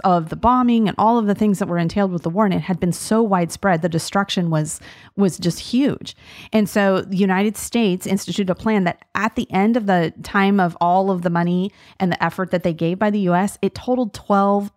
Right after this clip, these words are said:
billion dollars, which in nineteen forty-seven dollars, I don't even,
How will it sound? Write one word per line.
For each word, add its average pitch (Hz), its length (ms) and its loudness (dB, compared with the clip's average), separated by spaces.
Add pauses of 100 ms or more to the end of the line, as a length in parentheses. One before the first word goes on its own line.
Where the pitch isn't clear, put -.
(120)
billion 170 600 0
dollars, - 480 -8
which 214 240 -2 (340)
in 214 180 2
nineteen 427 360 0
forty-seven 247 640 2
dollars, 214 520 0
I 226 120 2
don't 240 160 2
even, 190 280 0